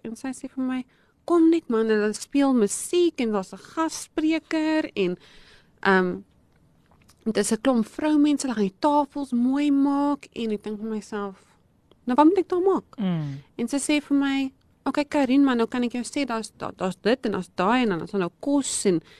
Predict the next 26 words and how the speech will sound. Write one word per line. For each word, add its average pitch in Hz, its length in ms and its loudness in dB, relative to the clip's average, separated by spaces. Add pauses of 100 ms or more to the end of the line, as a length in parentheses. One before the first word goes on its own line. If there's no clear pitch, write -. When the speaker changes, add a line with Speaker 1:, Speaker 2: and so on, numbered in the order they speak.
(100)
Speaker 1:
en 185 120 2
ek 202 80 4
sê, 233 140 0
"Daar's 185 240 0
kos?" - 680 -4
<laughs> - 40 -20
"Nee, 214 220 0
maar 208 140 2
as 208 80 -4
daar 226 120 -2 (120)
kos 269 240 8
is, 330 200 6
mamma, 285 360 2 (340)
dan 202 180 2
miskien 240 320 2
moet 294 200 4
ek 339 120 -6
gaan." 494 400 4
Speaker 2:
Aha. 262 840 6 (120)
Speaker 1:
<laughs> - 1600 0
En 262 240 -2 (1040)
ek - 100 -12
sê 359 160 2
vir 330 140 2
my 339 120 4
man, 269 380 2